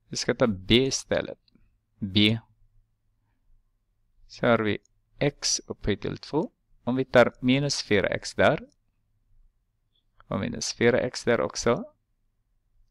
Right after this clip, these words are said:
Så har vi x upphöjt till två minus fyra x. Det måste vara rätt ordning. Plus fem är lika med noll. Då har vi b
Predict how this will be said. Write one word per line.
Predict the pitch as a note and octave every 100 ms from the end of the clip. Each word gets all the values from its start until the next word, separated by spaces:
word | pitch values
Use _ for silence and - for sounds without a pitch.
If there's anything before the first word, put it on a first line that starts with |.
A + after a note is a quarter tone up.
| _
Så | - -
har | A#2+ A2+
vi | G2+ F#2+ - _ -
x | B2+ - C#3+
upphöjt | C3+ B2 -
till | A2
två | - B2 F#3+ -
minus | - A#2+ C#3+ A#2 - -
fyra | - F#2 -
x. | - - - - _
Det | G2+
måste | A2 C3 -
vara | G#2 F2+
rätt | F2 G2+ -
ordning. | - B2+ B2 A#2+ C#3 D3+ _ _ _ _ _ _ _ _ _ _ _ _ -
Plus | - - -
fem | - - - _ _ _ _ _ _ _ _ _ _ _ _ _ -
är | A2+
lika | A2+ G2
med | F#2+ -
noll. | - - - _ _ _ _ _ _ _ _ _ _ _ _ _ _ _ _ _ _ - _
Då | B2 D3+
har | C#3 G#2+
vi | F2+ - - _ _ - _ _ _ _ _ _ -
b | G#2 A2+